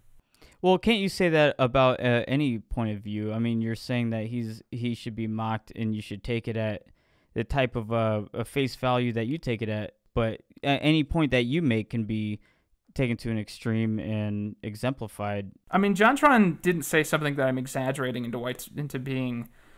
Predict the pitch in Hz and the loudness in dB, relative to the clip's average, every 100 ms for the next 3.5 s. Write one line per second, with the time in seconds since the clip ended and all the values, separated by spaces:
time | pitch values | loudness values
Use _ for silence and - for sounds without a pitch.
0 | - - 151 135 139 143 139 - 135 139 | -20 -2 2 2 0 0 0 0 -2 0
1 | 156 170 175 156 147 139 - - - - | 2 4 4 4 2 -2 -6 -16 -18 -14
2 | - - 175 - - 151 139 147 147 160 | -12 -12 -16 -12 0 2 2 2 2 0
3 | - 147 139 131 | 0 2 2 0